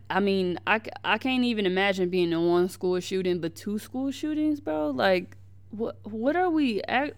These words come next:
I mean, I can't say what are we doing because people with sense understand s-, what's at risk. What is our government doing to slow down this process of people shooting up schools?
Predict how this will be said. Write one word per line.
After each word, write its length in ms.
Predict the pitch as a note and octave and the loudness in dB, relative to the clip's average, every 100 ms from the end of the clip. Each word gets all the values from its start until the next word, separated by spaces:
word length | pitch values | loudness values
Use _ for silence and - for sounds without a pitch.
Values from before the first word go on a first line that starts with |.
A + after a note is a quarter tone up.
| - | -4
I 100 | A#3 | 0
mean, 180 | B3+ | 0
I 100 | B3+ | 0
can't 220 | C#4 D#4+ D#4 | 0 2 2
say 140 | D4+ | 0
what 200 | A3+ A#3 | 2 2
are 100 | G3 | 4
we 180 | G3 A#3+ | 2 2
doing 340 | G3 F3+ F#3 | 2 2 0
because 540 | F3 - G3 F3+ F3 - | -2 0 2 2 0 0
people 300 | D4 D#4 A#3 | 0 0 0
with 180 | F#3 | -2
sense 300 | F3+ A3+ G3+ | -2 -4 -4
understand 800 | - G3 F3 - G#3 F#3+ E3+ D#3+ - - | -4 -4 -4 -4 -2 0 0 -2 -10 -18
s-, 140 | - - - - | -18 -18 -18 -8
what's 260 | F3 E3+ F#3 | -2 0 2
at 180 | E3 D3 | 0 0
risk. 440 | E3+ - - - - - - - - - - - | -2 -4 -10 -14 -18 -18 -18 -18 -18 -18 -20 -14
What 220 | - D4 | -4 0
is 140 | F4+ B3+ | 2 4
our 120 | G3 | 2
government 640 | E3+ G3 A#3+ A#3+ G3 E3+ | 4 4 4 4 2 0
doing 420 | F3 F3 E3 E3+ - | 2 2 0 -4 -4
to 380 | G3 E3+ F3 - - - - - - | -2 -2 -4 -10 -20 -20 -20 -20 -18
slow 440 | - - G#3 A#3 C4+ | -14 -6 -2 0 2
down 340 | G#3+ B3 B3+ | 2 4 2
this 160 | G#3+ - | 0 -2
process 560 | A3+ B3+ C4 B3+ G#3+ | 0 0 2 2 2
of 220 | - G3 | 0 -6
people 500 | - C4+ C4+ A#3 F#3+ - - | -4 -6 -2 -2 -2 -6 -14
shooting 480 | - - C#4 D4+ A3 | -10 -4 0 2 2
up 120 | D#3 | 0
schools? 920 | - - - D4 D#4+ A#3 F#3 - - | -8 -10 -2 2 4 4 2 -2 -10